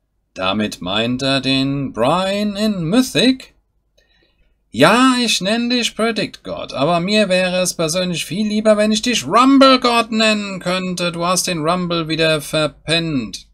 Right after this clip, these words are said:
Mm. So wie einige andere auch. Der erste Rumble, wie jedes Mal, irgendwie geht das Ding total unter. Aber auf jeden Fall war das sensationell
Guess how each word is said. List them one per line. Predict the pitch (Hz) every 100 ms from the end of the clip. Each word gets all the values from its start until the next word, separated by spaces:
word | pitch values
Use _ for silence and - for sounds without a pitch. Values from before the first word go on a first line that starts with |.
| _
Mm. | 127 131 147 156 160 160 160 160 160 160 160 156 151 151 156 160 151 101 - _ - - - -
So | - - 127
wie | 131
einige | 123 127 127 123
andere | 113 113 117 117 110
auch. | 98 76 - -
Der | 117
erste | 123 131 -
Rumble, | 104 120 127 127 113
wie | 123 120 117
jedes | 123 117 110
Mal, | 113 117 117 113
irgendwie | 110 113 107 104 107 110 110
geht | 101 104 -
das | 98
Ding | - 98 95
total | - 107 104
unter. | 85 85 - -
Aber | 127 170 185 170 _ _ -
auf | 120
jeden | 139 147 156 139
Fall | - 131 139 143 135
war | 131
das | 127 127 -
sensationell | 151 160 135 127 - 120 120 123 127